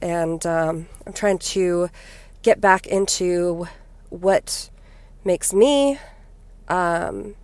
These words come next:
what my particular brand of creativity is, and what that looks like for me, what it feels like for me. Um, and I've been on a good path, and, you know, I've been doing this work with these talismans. Um, if you haven't seen those, check out my Instagram.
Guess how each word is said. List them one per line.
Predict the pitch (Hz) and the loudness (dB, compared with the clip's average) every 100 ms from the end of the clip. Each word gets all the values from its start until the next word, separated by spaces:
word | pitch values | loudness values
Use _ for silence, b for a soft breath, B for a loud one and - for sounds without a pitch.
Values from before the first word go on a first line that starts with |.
| - b b b - | -20 b b b 2
what | 214 | 4
my | 202 220 | 6 4
particular | 220 226 202 | 2 -2 -2
brand | 170 190 185 | 2 2 2
of | 170 | 0
creativity | - 165 - 160 - | -2 -4 -4 -8 -8
is, | - 214 - - b b b b b - | -6 -4 -6 -8 b b b b b -4
and | 185 180 180 180 180 - - - | 0 2 0 0 -2 -4 -6 -8
what | - 190 196 | -8 -6 -4
that | 180 | -4
looks | 190 - | -4 -2
like | 190 | -4
for | - 190 | -4 -4
me, | 185 | -2
what | 175 | -4
it | - | -6
feels | 185 180 170 | -4 -4 -2
like | 185 | -4
for | - 190 | -6 -10
me. | 185 180 180 175 B B - | -6 -4 -4 -6 B B -12
Um, | 175 165 170 170 90 190 190 - - - - - - - - | -8 -8 -8 -10 -12 -14 -16 -20 -20 -20 -20 -20 -20 -18 -4
and | 185 175 175 175 B B B B | -2 0 0 -2 B B B B
I've | - 208 | -4 4
been | 277 | 6
on | 320 | 6
a | |
good | 269 214 | 6 2
path, | - 165 160 339 - - | 0 2 4 2 -4 -6
and, | 180 175 170 175 175 - B B B B - | 0 2 2 2 0 -4 B B B B -12
you | 180 | -4
know, | 170 | -4
I've | 175 | -2
been | 180 | -4
doing | 175 180 | -2 -2
this | 175 - | -2 -2
work | 175 | -4
with | 170 - | -6 -8
these | 160 | -6
talismans. | - - 277 277 269 269 254 254 247 - - - | -2 4 4 6 4 4 4 4 4 6 4 2
Um, | 185 180 170 170 | 0 2 2 0
if | 170 | -4
you | 170 | -4
haven't | 185 - | -6 -4
seen | - 202 | -2 0
those, | 202 196 | -2 -4
check | 175 - | -8 -8
out | - | -6
my | 226 | -4
Instagram. | 220 - 214 208 208 208 220 | -2 -4 -6 -2 0 0 -2